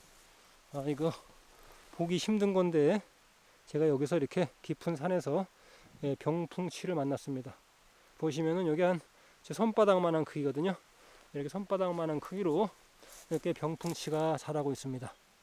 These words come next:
예, 치 중에 가장 큰 치라고 보시면 되죠. 크기가. 맛도, 어, 괜찮고요. 어, 좀 귀한 나물입니다, 병풍치는. 네, 여기에 있는 지금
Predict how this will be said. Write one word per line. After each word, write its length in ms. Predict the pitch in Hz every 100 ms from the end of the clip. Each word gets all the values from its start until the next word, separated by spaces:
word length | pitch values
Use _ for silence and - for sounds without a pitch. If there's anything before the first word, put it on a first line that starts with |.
| _ _ 135
예, 80 |
치 220 | 123 - 220
중에 440 | 233 226 226 190 - _ _ _ _ _ -
가장 380 | 165 180 202 196
큰 160 | 226
치라고 300 | - 196 180
보시면 300 | 160 147 165
되죠. 260 | 135 113 113 _ _ _ _ _ _
크기가. 460 | - 175 143 135 165 - _ _ _ _ - - _
맛도, 600 | 160 156 - 208 214 214 - - - _ _ -
어, 260 | 156 151 147
괜찮고요. 560 | 165 160 165 143 214 - - _ _ _ _ _ _ _ _ _ -
어, 360 | 143 139 139 113 - - - _ _ _
좀 160 | - 190
귀한 400 | - 202 208 214
나물입니다, 520 | 190 147 139 131 127 127
병풍치는. 600 | 123 123 107 123 135 185 - - - - - - - - - - - - - -
네, 140 | 160
여기에 280 | 156 156 180
있는 200 | 175 214
지금 420 | 180 175 151 202